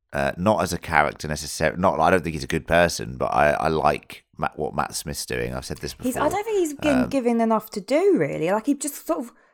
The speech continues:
Speaker 2: makes cameos, I think. I don't, I don't, and then his little voice is just not, it just doesn't carry for me. He's just not doing it for me.
Speaker 1: Okay.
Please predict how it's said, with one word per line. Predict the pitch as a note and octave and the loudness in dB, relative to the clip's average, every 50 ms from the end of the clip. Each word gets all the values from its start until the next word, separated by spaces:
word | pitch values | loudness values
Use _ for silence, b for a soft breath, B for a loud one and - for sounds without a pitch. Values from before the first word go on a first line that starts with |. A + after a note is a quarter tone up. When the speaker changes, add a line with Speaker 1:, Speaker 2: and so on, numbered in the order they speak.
| b _ | b _
Speaker 2:
makes | C#4 D4+ D4+ - | 0 0 0 0
cameos, | - - - D#4 D#4 D#4 B3+ F3 D3+ - - - - - | -4 0 2 4 4 4 4 4 2 2 0 -4 -6 -6
I | F3 F3 G3+ G#3+ | -2 -2 -2 -2
think. | G#3+ - - - - F#3 - - | -4 -6 -12 -14 -14 -14 -12 -4
I | - B3 | -4 -2
don't, | A#3 C4 C#4 C4+ B3+ | 0 0 0 -2 -2
I | - B3 B3+ | -4 -2 -2
don't, | C#4 C#4 C4+ - | -2 -2 -4 -2
and | - A#3+ B3 C4 | -2 0 0 2
then | C4 | 4
his | C4+ C4+ C#4 B3+ A#3 A3 | 4 4 2 2 0 0
little | C#4 C#4+ C4+ C4+ A#3+ | 2 2 2 0 2
voice | B3 D4+ D4 C4+ B3 - | 6 8 8 8 8 4
is | A#3+ G#3+ - | 0 -2 -2
just | A3+ G#3+ - | -4 -4 -2
not, | A#3+ A#3 G3+ - - | 0 0 0 0 -4
it | G#3+ G#3 | -8 -8
just | B3+ A#3+ B3 - | -6 -8 -6 -8
doesn't | B3+ A3+ A3+ - | -6 -6 -6 -6
carry | - - A#3+ B3 A#3+ A#3 A3 G#3+ | -4 -2 0 2 2 2 2 0
for | - F3 | -2 -6
me. | D#3+ D3+ C#3 C3+ C#3 D3 D#3 - _ | -6 -6 -6 -6 -8 -8 -12 -12 _
He's | F#3+ G3 | -10 -8
just | - C4 - F4 | -6 -6 -4 -4
not | B3+ - | -2 2
doing | - D#3 D3 C#3 | 2 2 2 2
it | - - - | -2 -6 -10
for | _ F#3 | _ -8
me. | D3 C3+ D3 D3+ | -8 -6 -4 -6
Speaker 1:
Okay. | F2+ - - - A2 A2 | -6 -6 -2 -2 -2 -2